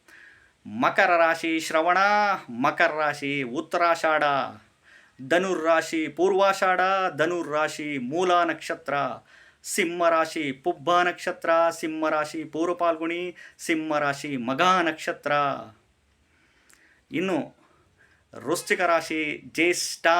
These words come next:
ನಕ್ಷತ್ರ, ಈ ಕರ್ಕಾಟಕ ರಾಶಿ ಆಶ್ಲೇಷ ನಕ್ಷತ್ರದವರು.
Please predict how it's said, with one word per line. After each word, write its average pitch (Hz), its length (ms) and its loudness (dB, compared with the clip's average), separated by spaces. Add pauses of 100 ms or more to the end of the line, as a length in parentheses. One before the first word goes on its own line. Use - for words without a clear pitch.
(140)
ನಕ್ಷತ್ರ, 160 560 -4 (2250)
ಈ 139 160 -4 (2250)
ಕರ್ಕಾಟಕ 180 640 2
ರಾಶಿ 156 640 0 (160)
ಆಶ್ಲೇಷ 175 760 0
ನಕ್ಷತ್ರದವರು. 143 1300 -2